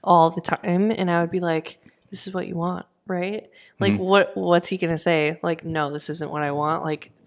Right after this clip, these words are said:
Speaker 1: he,
Speaker 2: Yeah.
Speaker 1: he want, he wanted me in his life to an extent,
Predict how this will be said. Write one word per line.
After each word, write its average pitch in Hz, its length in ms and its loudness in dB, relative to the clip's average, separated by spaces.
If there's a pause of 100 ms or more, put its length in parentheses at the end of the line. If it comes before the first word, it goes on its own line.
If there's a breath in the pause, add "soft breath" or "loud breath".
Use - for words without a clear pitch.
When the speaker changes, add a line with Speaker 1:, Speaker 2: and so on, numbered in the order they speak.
(260 soft breath)
Speaker 1:
he, - 200 -2
Speaker 2:
Yeah. 95 260 6
Speaker 1:
he 220 220 0
want, 190 280 2
he 208 220 -2
wanted 190 420 0
me 226 260 -2
in 196 140 -4
his 190 240 -4
life 160 320 -2 (400 soft breath)
to 180 260 2
an 185 200 -2
extent, 170 540 -2